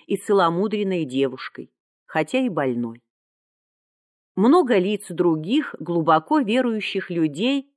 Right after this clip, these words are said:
сохранилось в моей памяти. Их дети, наши ровесники, теперь уже старики,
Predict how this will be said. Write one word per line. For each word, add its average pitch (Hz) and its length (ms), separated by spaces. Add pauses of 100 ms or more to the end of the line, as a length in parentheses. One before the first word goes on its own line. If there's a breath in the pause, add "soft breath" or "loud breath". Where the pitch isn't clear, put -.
(140)
сохранилось 190 840
в 160 40
моей 151 380
памяти. 135 640 (580)
Их 190 260
дети, 175 520 (180 soft breath)
наши 190 320
ровесники, 214 880 (200 soft breath)
теперь 320 320
уже 262 220
старики, 156 840